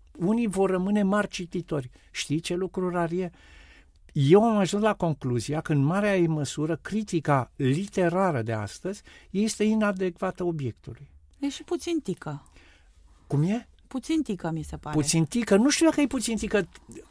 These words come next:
Speaker 1: Am să spun, este invizibilă.
Speaker 2: <laughs>
Speaker 1: Pentru că,
Speaker 2: Sau
Speaker 1: uh,
Speaker 2: așa, da.
Speaker 1: câte reviste literare, uh, citești tu? Una, două,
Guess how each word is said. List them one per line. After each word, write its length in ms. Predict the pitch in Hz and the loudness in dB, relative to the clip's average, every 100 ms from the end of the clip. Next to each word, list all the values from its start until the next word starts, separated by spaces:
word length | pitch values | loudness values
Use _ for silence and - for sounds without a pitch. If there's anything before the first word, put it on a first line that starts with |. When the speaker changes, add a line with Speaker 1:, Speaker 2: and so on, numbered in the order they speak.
| - | -14
Speaker 1:
Am 140 | - 185 | -6 -2
să 120 | 180 | -2
spun, 240 | 175 247 214 | -2 -4 -2
este 320 | 170 175 175 | 2 2 2
invizibilă. 680 | 180 170 165 156 117 92 92 _ - - | -2 -2 -2 -2 -4 -8 -10 _ -20 -14
Speaker 2:
<laughs> 300 | 180 269 170 | -4 -2 2
Speaker 1:
Pentru 220 | 165 170 | 2 2
că, 240 | 190 175 - | 4 4 6
Speaker 2:
Sau 280 | 143 151 147 | 8 8 8
Speaker 1:
uh, 60 | 139 | 6
Speaker 2:
așa, 180 | 143 175 175 | 4 0 -10
da. 260 | 196 190 | -6 -6
Speaker 1:
câte 300 | 175 254 214 | 2 2 4
reviste 640 | 180 160 151 175 185 170 156 | 6 6 2 0 2 2 2
literare, 920 | 151 156 156 151 135 151 170 165 143 _ _ - - _ | 0 2 2 2 2 2 2 0 -2 _ _ -20 -20 _
uh, 600 | - 135 131 131 123 123 | -4 -2 0 0 0 -2
citești 400 | 120 143 139 131 | -2 -6 -4 -6
tu? 140 | - 104 _ - - _ - _ - _ _ - 131 | -8 -16 _ -20 -20 _ -20 _ -20 _ _ -18 -12
Una, 360 | 151 143 175 202 | -2 0 0 -4
două, 460 | 170 123 143 180 190 | -4 -2 0 0 -2